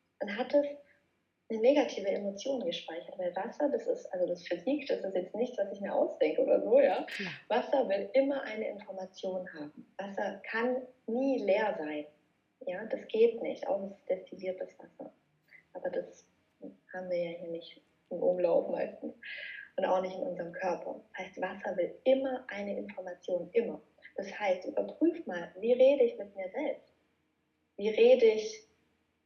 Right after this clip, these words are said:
Speaker 1: über mich, wenn ich mit anderen über mich spreche?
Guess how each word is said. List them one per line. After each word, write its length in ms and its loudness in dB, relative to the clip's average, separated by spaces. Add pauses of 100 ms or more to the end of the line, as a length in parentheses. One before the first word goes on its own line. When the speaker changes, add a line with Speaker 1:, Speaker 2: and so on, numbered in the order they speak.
(180)
Speaker 1:
über 360 4
mich, 420 -8 (680)
wenn 180 2
ich 200 -10
mit 200 -2
anderen 320 0
über 160 -4
mich 260 -6
spreche? 460 -8